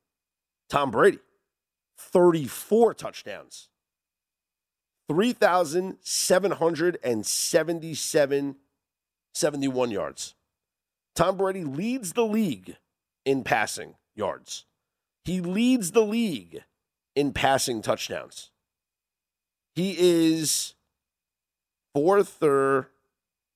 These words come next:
let's see, one, two, three, four, five, six, seventh, or sixth, excuse me, in completion percentage. Kyler Murray,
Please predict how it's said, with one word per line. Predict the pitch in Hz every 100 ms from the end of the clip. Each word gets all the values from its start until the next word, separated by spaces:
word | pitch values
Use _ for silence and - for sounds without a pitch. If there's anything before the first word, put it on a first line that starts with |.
| _ _ _ _ _ _ _ _ _ -
let's | 135 -
see, | - 123 98 90
one, | 90 120 165 170 175
two, | 160 - 170 165 156 -
three, | 151 147 147 143
four, | - 147 143 143
five, | 131 - 131 135 117
six, | 135 127
seventh, | - - 175 135 78 - _ _ _ _ _ _ _ _ _ -
or | 131
sixth, | 117 - 196 - - -
excuse | 101 - 120
me, | 90 76 - _ _ _ _
in | 131 127
completion | 131 117 127 104 98
percentage. | 98 - 85 67 - - _ _ _ _ _ _ _ _ _ _ _ _ _ _ _ _ _ -
Kyler | 131 190 226 95
Murray, | 90 120 107 -